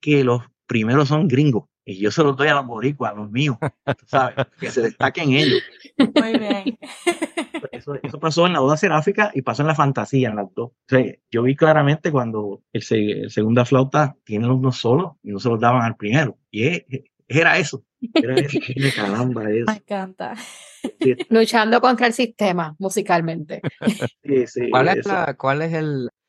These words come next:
Speaker 4: no sé, quizás esto es una pregunta que yo creo que en todo el mundo quizás también un poquito difícil de contestar y pues Amaury tampoco está aquí para contestarlo él mismo, pero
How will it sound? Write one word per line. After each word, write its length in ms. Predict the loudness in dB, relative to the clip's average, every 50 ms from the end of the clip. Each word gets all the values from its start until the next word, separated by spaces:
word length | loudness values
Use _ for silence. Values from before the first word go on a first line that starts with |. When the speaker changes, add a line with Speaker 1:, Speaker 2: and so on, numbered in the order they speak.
| _ _ _ _
Speaker 4:
no 160 | 0 2 2
sé, 200 | 4 4 2 4
quizás 260 | 4 2 2 4 2
esto 180 | 2 4 4 4
es 40 | 6
una 180 | 6 4 4
pregunta 500 | 4 2 4 4 4 2 2 0 0 -2
que 260 | 0 -2 -4 -4 -4 -6 _ _ _ _ _ _ -6
yo 80 | -2
creo 160 | 0 2 2
que 80 | 2 2
en 120 | 0 0
todo 220 | 2 2 2 4 4
el 60 | 4
mundo 320 | 2 2 2 2 0 0
quizás 300 | -2 -4 -4 -6 -6 -4
también 260 | -2 0 2 2 2 2
un 60 | 2
poquito 340 | 0 -2 -4 0 2 2 2
difícil 440 | 2 0 -2 -4 -4 0 0 2
de 100 | 2 2
contestar 520 | 0 0 -2 -2 -4 -8 -2 0 2 2 2
y 80 | 2
pues 160 | 0 -2 -2 0
Amaury 340 | 0 0 0 0 0 0
tampoco 360 | 0 0 -2 -2 -2 -4 -4 -4
está 180 | -6 _ -8 -4
aquí 140 | -2 -2 0
para 200 | 0 -2 -2 0
contestarlo 560 | -2 -4 -2 -2 -6 -4 -2 0 0 2 2
él 80 | 2 4
mismo, 340 | 4 4 4 4 2 0
pero 400 | 0 -2 -2 0 0 0 -2 -4